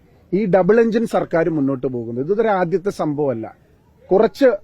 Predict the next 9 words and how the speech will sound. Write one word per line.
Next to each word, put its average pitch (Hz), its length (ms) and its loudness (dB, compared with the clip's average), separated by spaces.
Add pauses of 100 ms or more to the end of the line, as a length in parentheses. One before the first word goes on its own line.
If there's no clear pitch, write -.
(140)
മാസങ്ങൾക്ക് 208 640 0
മുമ്പാണ് 160 460 0
രണ്ട് 180 360 0
വൈദികർ, 165 580 2 (140)
അതിൽ 170 320 -4
തൊണ്ണൂറ് 202 320 -2
വയസ്സുള്ള 185 500 2
ഒരു 180 80 0
വൈദികനെയും 156 640 0